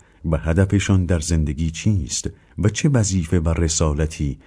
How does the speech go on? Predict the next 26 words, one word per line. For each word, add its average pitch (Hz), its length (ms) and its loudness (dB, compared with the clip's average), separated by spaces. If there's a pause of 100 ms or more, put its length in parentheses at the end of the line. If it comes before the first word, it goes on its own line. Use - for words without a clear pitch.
(100)
در 82 140 2
زندگی 73 640 -2
خیش 64 400 -6
دارند. - 560 -8 (380)
از 101 120 2
این 143 160 6
رو 156 240 -2
چون 95 240 0
حیوانات 80 640 2
فقط 98 400 -2
به 95 80 0
فکر 123 320 -2
شکم، 87 500 0 (280)
آسایش 87 680 2 (220)
و 90 80 2
راحتی 82 540 2
خود 73 220 -6
هستند 101 500 0 (280)
و 82 120 2
برای 104 360 2
تأمین 123 340 0
نیازها 95 600 2
و 127 120 2
امکانات 98 520 2
زندگی 90 520 0
خیش 101 360 -2